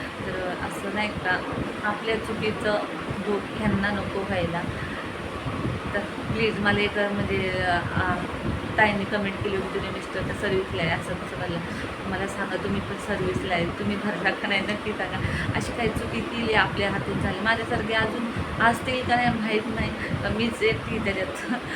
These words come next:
<laughs> तर जाऊ द्या, मला प्लीज कमेंट करून सांगा, म्हणजे मला थोडासा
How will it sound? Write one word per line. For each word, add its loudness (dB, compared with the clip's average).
<laughs> -4
तर 2
जाऊ 4
द्या, 0
मला 2
प्लीज -2
कमेंट 0
करून -4
सांगा, -2
म्हणजे -4
मला -2
थोडासा 0